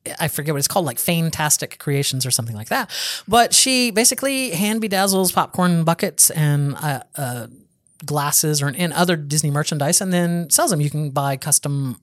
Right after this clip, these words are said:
orders from her and everything. That's the way you do it, Disney resellers. See, she's actually adding value to something. She's actually doing something to that product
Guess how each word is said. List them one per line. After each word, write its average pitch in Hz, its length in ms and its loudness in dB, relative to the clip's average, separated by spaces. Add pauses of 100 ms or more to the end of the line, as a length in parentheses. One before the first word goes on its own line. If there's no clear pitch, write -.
orders 135 260 0
from 135 220 -2
her 139 80 0
and 131 80 -2
everything. 175 320 -2 (240)
That's 381 380 4
the 285 120 2
way 226 240 6
you 196 240 2
do 185 300 4
it, - 260 -6
Disney 165 340 4
resellers. 147 720 2 (240)
See, 254 100 2
she's 240 220 4
actually 220 340 2 (220)
adding 190 380 2
value 165 420 2
to 156 140 -2
something. 117 420 -2
She's 156 220 0
actually 170 260 4
doing 165 540 4
something 147 480 2
to 147 140 -2
that 139 180 2
product 147 440 4